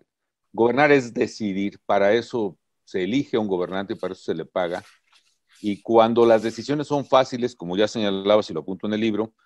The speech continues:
cualquiera las toma, desde anunciar un presupuesto, entregar, eh, regalos o mochilas escolares, en, a inaugurar una carretera, pues todo el mundo se apunta. Pero a la hora que tienes que decidir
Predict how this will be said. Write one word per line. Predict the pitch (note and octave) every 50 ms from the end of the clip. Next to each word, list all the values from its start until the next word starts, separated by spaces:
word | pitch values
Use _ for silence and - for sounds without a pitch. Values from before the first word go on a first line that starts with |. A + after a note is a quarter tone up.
| _ _ _ _
cualquiera | - A2+ A#2 A#2 A2+ - C#3+ C#3 C3+
las | B2+ A#2 G#2+ - -
toma, | - B2+ A#2+ A#2 G#2+ G2+
desde | F#2 F#2 F2+ F2+
anunciar | G2+ G2+ G#2 G2 - B2 A#2+
un | A#2+ A2
presupuesto, | - G#2+ F#2 - - E2+ - - A#2+ B2+ B2 - - B2+ A#2 A#2 A#2 A2+ A2 - - - - - - -
entregar, | G2 G2+ G2 - G#2 G2+ G2 G#2 A2 A2 G#2 G2
eh, | G2+ G#2+ G#2+ G#2 G#2+ - G2 F#2+ F#2+ F#2 F2
regalos | F2 G2+ G2 G2 A2 A#2 A#2+ A#2 A2+ A2 A2 G2+ - - -
o | G2
mochilas | F2 F#2+ F2+ - - A#2 G#2+ G#2+ G2
escolares, | F#2 F2 - - F#2 F2+ F#2 G2+ A2+ B2 B2+ B2+ B2 B2+ A#2+ A2+ A2+ A2+ A2+ A2 A#2
en, | G#2+ G2 G2+ - -
a | G2+ A2+
inaugurar | A2+ A#2 G#2 G#2 A2+ A#2+ A#2+
una | A2+ A2 G#2+ -
carretera, | - G2 F#2 F2+ G2 G2+ - C#3+ D3 C#3 C3+ D3+ C#3 - _ _ _ _ -
pues | G#2 - -
todo | D3 C#3+
el | C#3
mundo | C#3+ D#3 D3+ D3+ D3+
se | - B2+
apunta. | G#2+ - - D#3 F3+ F#3+ D#3 - D#2+ C#2+ - _ _ _ _ _ _ _ _ _ -
Pero | G#2+ A2 A2
a | A2+
la | A#2 B2
hora | C#3+ E3 E3+
que | - D3+
tienes | G2+ A#2+ C3+ D3 D3 -
que | - C3
decidir | A2+ G#2+ G2 - G2+ G#2+ A#2+ C#3 D3